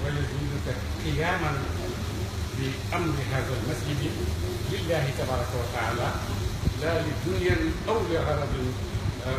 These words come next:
دنيوي لا نقصد ذلك ولا نقصد. أما إذا جاء نعمة الله أيضًا فلا نقصدها، لأنها نعمة من الله.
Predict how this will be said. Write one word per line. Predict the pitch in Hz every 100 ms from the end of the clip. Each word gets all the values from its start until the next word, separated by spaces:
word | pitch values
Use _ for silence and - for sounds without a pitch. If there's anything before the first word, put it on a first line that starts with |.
| -
دنيوي | 180 170 151 135 131 131 - - - -
لا | 165 170
نقصد | 156 - - 131 131
ذلك | 131 131 -
ولا | 123 -
نقصد. | - - - - 135 123 - - -
أما | 208 202 175
إذا | 165 - 151 139
جاء | 143 -
نعمة | - - -
الله | - 226 226 -
أيضًا | 214 226 226
فلا | 226 226
نقصدها، | 220 220 - - 208 143 - - -
لأنها | - - 214
نعمة | 104 101 104
من | 101 - 101
الله. | 101